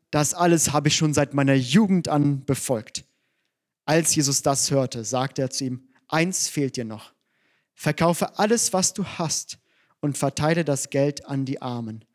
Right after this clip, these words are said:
So wirst du einen Schatz im Himmel haben. Dann komm und folge mir nach." Und ich den nächsten Vers. Jesus gibt ihm eine Antwort. Und in dem Moment, in dem Jesus diesem Mann eine Antwort gibt,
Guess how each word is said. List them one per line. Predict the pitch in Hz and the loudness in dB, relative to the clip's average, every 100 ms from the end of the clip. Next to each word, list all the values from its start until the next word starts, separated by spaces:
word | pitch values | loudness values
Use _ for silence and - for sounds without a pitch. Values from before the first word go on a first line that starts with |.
| _ _ _ | _ _ _
So | 131 156 185 | 2 4 4
wirst | 180 - | 2 2
du | 139 | 0
einen | 131 127 | 0 -2
Schatz | - 160 - - | -2 -4 -4 -6
im | 151 131 | -4 -2
Himmel | 143 131 117 | 0 0 -2
haben. | 110 107 107 - _ _ _ _ | -6 -10 -14 -20 _ _ _ _
Dann | 127 127 123 | -6 -6 -2
komm | 139 156 - _ _ _ - | 0 0 -4 _ _ _ -4
und | 139 127 | -2 -2
folge | - 135 131 131 | -2 0 0 0
mir | 131 | -2
nach." | 131 127 104 - - _ _ _ _ _ _ _ _ _ _ | -2 -4 -6 -12 -20 _ _ _ _ _ _ _ _ _ _
Und | 127 | -8
ich | 127 | -4
den | 127 | -2
nächsten | 127 127 143 | -2 -2 -4
Vers. | 139 143 147 - - - - | -4 -4 -4 -8 -14 -20 -8
Jesus | 170 180 - | -2 0 0
gibt | 175 - | -4 -4
ihm | |
eine | 147 131 - | -4 -4 -4
Antwort. | 139 - 117 107 - _ _ _ _ _ _ | -6 -8 -12 -12 -16 _ _ _ _ _ _
Und | 156 156 | 0 2
in | 160 160 | 2 2
dem | 226 | 2
Moment, | 269 202 220 180 | 4 2 0 -2
in | 175 | 0
dem | 175 160 | 0 0
Jesus | 160 233 214 - | -2 0 -2 -2
diesem | 170 165 | -4 0
Mann | 160 208 | 0 0
eine | 170 156 | -2 -4
Antwort | - 233 - 139 127 - | -2 -6 -6 -8 -8 -10
gibt, | 131 - - | -12 -10 -16